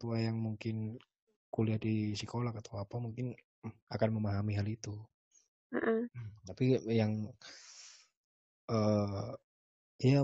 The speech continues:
Speaker 1: mungkin orang-orang zaman dulu mungkin susah sih, karena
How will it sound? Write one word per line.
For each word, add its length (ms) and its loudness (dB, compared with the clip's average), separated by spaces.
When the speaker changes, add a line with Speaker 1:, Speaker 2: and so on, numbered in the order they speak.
Speaker 1:
mungkin 220 0
orang-orang 380 0
zaman 280 0
dulu 200 4
mungkin 200 -6
susah 320 -2
sih, 140 -4
karena 200 4